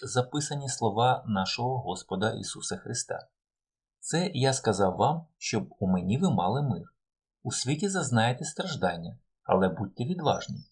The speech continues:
я переміг світ». Це той мир, досягнення якого і є головною метою цього курсу. Ми можемо мати Божий мир навіть серед проблем і серед конфліктів.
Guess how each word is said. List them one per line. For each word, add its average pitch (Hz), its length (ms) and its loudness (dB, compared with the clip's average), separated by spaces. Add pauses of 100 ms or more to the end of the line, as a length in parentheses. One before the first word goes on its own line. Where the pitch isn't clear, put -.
я 95 340 2 (180)
переміг 104 400 0
світ». - 320 -6 (1160)
Це 143 120 4
той 135 180 6
мир, 143 240 4
досягнення 120 580 4
якого 156 560 2
і 151 60 -8
є 135 220 -4
головною 104 560 4
метою 143 420 -4
цього 98 320 -2
курсу. - 420 -14 (600)
Ми 160 340 2
можемо 117 500 4
мати 95 300 2
Божий 160 400 -4
мир 95 280 -4 (200)
навіть 98 320 2
серед 98 300 0
проблем 101 520 0
і 127 60 -6
серед 95 300 -2
конфліктів. - 600 -8